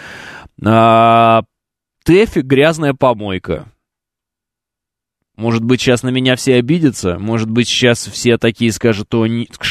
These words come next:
как ты смеешь?" тэфи — грязная помойка. Это награда, исчерпала себя практически тогда, когда она началась. Может быть, первые года три существования она имела какое-то значение.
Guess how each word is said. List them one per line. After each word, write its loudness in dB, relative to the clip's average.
как 0
ты 2
смеешь?" 0
тэфи — 0
грязная 0
помойка. -2
Это 0
награда, 0
исчерпала 2
себя 2
практически -2
тогда, 0
когда 0
она 0
началась. 0
Может 2
быть, 0
первые 2
года 2
три 2
существования 0
она 0
имела 2
какое-то 0
значение. -2